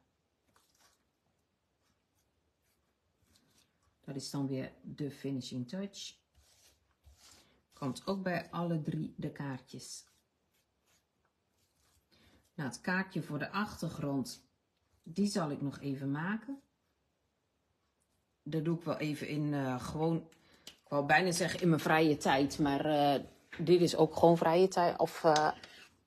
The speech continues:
vrije tijd voor mij is. Het is gewoon onzin.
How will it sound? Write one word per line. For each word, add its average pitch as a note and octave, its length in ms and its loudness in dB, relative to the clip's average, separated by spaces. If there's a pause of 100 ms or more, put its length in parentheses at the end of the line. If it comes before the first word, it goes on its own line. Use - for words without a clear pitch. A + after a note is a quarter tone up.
(1700)
vrije A#2 380 -14
tijd - 340 -16
voor - 160 -18
mij - 260 -18
is. - 300 -16 (460)
Het - 120 -20
is - 160 -20
gewoon B2 340 -10 (120)
onzin. A2+ 540 -10